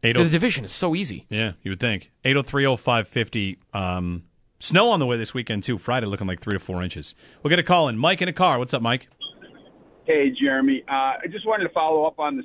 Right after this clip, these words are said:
Speaker 3: Syracuse basketball thing. Um, I want to analogize it to Syracuse lacrosse. I mean, Syracuse lacrosse had always been one of the top programs in the country. Um, John Desko was the coach. He was somebody who had been there for a long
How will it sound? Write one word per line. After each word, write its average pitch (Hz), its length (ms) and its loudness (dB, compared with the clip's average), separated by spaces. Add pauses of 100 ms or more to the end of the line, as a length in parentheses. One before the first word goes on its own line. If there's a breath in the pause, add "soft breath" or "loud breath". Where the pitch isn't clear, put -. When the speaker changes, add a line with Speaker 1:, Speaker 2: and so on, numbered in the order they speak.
Speaker 3:
Syracuse 143 440 -10
basketball 127 760 -2
thing. 101 220 -8 (600 soft breath)
Um, 123 360 -2
I 143 60 -10
want 170 200 -2
to 170 60 0
analogize 143 600 -2
it - 220 -14
to - 60 -20 (100)
Syracuse 147 440 -6
lacrosse. 131 460 -2 (680)
I 120 40 -12
mean, 127 180 -2
Syracuse 180 420 -2
lacrosse 151 440 -2
had 131 100 0
always 135 260 2
been 127 160 0
one 127 140 2
of 123 100 -8
the - 60 -14
top 127 240 -2
programs 127 540 0
in 117 80 -12
the 107 80 -12
country. 139 520 -4 (580 soft breath)
Um, 113 460 0
John 143 320 -2
Desko 139 480 2
was 123 220 -2
the - 60 -20
coach. 147 400 2 (160)
He 131 100 0
was 120 180 -2 (160)
somebody 139 360 2
who 131 200 2
had 117 160 4
been 143 200 4
there 139 180 4
for 120 160 -4
a 120 60 4
long 135 340 4